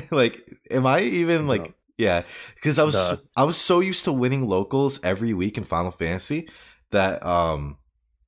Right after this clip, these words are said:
Speaker 1: it really, like, losing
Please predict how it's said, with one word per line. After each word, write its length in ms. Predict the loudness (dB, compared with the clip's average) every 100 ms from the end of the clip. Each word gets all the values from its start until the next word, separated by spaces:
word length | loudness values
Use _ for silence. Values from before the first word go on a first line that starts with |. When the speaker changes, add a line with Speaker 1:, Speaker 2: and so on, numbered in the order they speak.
| _ _ _
Speaker 1:
it 220 | -4 -2 -2
really, 640 | 2 4 4 4 2 -2 -8 _ _ _ _ -4
like, 240 | -4 -4 -2
losing 720 | 0 2 0 -2 -2 -6